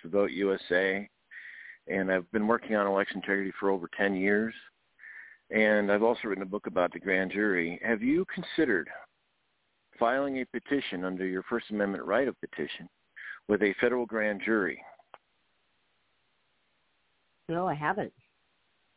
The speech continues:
Speaker 2: How would that, how would that look? How would that
Speaker 1: It
Speaker 2: work?
Speaker 1: would look very well. It would do two things for you. One is it shows you mean business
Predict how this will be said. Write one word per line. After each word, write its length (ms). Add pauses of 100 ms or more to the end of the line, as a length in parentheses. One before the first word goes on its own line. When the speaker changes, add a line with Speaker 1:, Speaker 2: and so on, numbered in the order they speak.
(140)
Speaker 2:
How 100
would 140
that, 220
how 140
would 160
that 200
look? 200 (1120)
How 140
would 120
that 160
Speaker 1:
It 60
Speaker 2:
work? 80
Speaker 1:
would 80
look 140
very 240
well. 380 (280)
It 80
would 140
do 200
two 180
things 260
for 100
you. 220
One 460 (500)
is 260
it 220 (120)
shows 280
you 120
mean 240
business 420